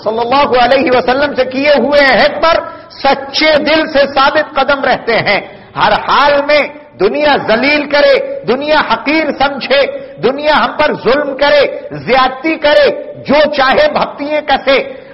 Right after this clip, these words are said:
ہم نے تو، ہمیں ہے حکم ازاں لا الہ الا اللہ، ہم نے تو دامن تھاما ہے رسول اللہ کا۔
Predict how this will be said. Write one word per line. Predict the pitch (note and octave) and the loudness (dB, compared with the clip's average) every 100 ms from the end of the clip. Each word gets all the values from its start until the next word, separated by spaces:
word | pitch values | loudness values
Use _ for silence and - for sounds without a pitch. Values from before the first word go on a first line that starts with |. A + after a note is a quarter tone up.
| - | -6
ہم | F3+ B3 | -6 -2
نے | C4+ | -2
تو، | A#3+ A#3 A#3 F3 - - C3 | 0 2 2 0 -4 -10 -4
ہمیں | E3+ A#3 A3+ | -2 0 2
ہے | G3+ | 2
حکم | F#3 G#3+ G3+ | 2 -2 0
ازاں | G#3 F#3+ F3+ G3+ F#3 | 0 2 2 2 2
لا | F3+ | 2
الہ | F3 E3+ F3 E3+ D3+ | 2 2 2 4 4
الا | F3+ F3+ E3+ | 0 0 2
اللہ، | E3+ E3+ G3 F#3+ A2 - - - | 2 4 4 2 0 -6 -16 -6
ہم | D#3+ | -4
نے | A3+ C4+ | 0 0
تو | C4 | 2
دامن | G#3 A3 C#4+ C#4+ G3+ | 2 2 0 -2 -2
تھاما | F#3 A#3+ | 0 2
ہے | D4+ C#4 | 2 2
رسول | C#4 - B3+ A#3+ | 2 2 2 2
اللہ | A#3 C4 | 4 2
کا۔ | - B3 | 2 2